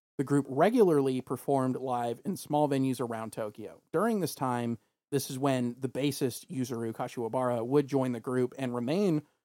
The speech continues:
with the band for the rest of their career. So by nineteen ninety, keyboardist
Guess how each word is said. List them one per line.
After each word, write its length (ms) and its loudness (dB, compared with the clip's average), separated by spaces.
with 240 0
the 100 0
band 320 -4
for 80 -6
the 60 -2
rest 280 -8
of 60 -12
their 140 -8
career. 480 -10
So 180 6
by 260 2
nineteen 420 -2
ninety, 560 -2
keyboardist 480 2